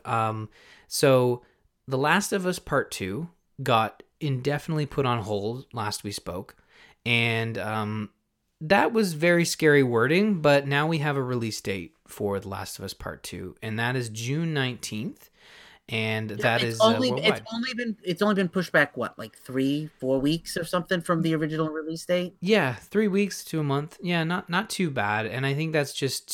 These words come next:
Speaker 1: to give the, you know, publisher, Sony, a little more time to sort out physical release, because digitally,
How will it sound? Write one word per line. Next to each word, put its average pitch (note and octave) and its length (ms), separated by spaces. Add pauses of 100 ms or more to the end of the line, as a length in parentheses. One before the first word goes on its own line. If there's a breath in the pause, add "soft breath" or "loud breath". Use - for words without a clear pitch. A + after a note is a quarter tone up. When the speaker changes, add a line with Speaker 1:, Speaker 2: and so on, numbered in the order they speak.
Speaker 1:
to A#2 440 (400 soft breath)
give B2+ 600
the, A2 640
you A#2+ 80
know, G#2 120
publisher, A#2 580
Sony, A2 520
a A2+ 100
little A#2 240
more A2 200
time G#2 400
to F#2+ 160
sort G2 260
out G2+ 160
physical A#2+ 420
release, C#3+ 320
because C3+ 300
digitally, B2+ 640